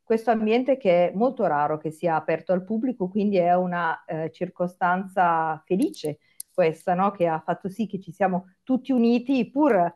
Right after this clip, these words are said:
abitando e lavorando nello stesso luogo, difficilmente ci uniamo, come ricordava prima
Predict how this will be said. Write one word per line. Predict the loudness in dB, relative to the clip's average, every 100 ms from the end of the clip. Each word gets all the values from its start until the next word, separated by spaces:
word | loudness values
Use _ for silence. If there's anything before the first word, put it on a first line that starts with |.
| _
abitando | -2 -2 0 2 2 2 2
e | 2
lavorando | 2 2 2 0 -2 -6 -8 _ -6
nello | -2 -2
stesso | -2 -6 -2 -2
luogo, | 2 2 4 0
difficilmente | 0 -6 -8 -6 -6 -6 -6 -8
ci | -6
uniamo, | -6 -2 -2 -2
come | -6 -8
ricordava | -8 -8 -4 -4 -4
prima | -6 -10 -10 -10 -12